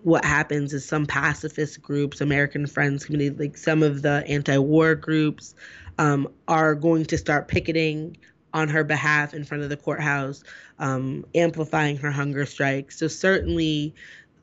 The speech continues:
a lot of times how she's remembered is as a kind of pacifist and, and,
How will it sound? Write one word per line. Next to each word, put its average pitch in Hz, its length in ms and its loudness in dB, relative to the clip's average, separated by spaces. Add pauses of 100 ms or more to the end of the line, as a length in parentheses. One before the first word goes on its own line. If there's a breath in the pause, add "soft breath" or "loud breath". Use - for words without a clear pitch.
(100)
a 165 80 4
lot 165 300 4
of 160 100 -6
times 151 320 -6
how 151 160 -6
she's 143 260 -8
remembered 170 640 2
is 170 340 4 (100)
as 139 600 0 (120)
a 143 100 0
kind 143 260 0
of - 80 0
pacifist - 760 -4
and, 143 240 0
and, 139 520 4